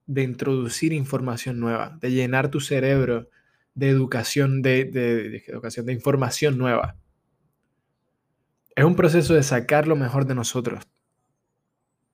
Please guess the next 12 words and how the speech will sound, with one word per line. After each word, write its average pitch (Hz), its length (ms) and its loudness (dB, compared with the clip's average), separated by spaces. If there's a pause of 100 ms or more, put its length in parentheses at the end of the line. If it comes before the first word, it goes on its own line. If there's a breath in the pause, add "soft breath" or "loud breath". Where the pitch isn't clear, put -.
(220)
Eso 139 200 -2
es 160 40 2
lo 160 100 6
que 147 60 6
es 139 80 6
educación. 123 540 2
La 120 120 -2
palabra 135 320 2
educación 165 500 2
proviene 127 380 -2
del 143 160 -2
latín 139 500 -4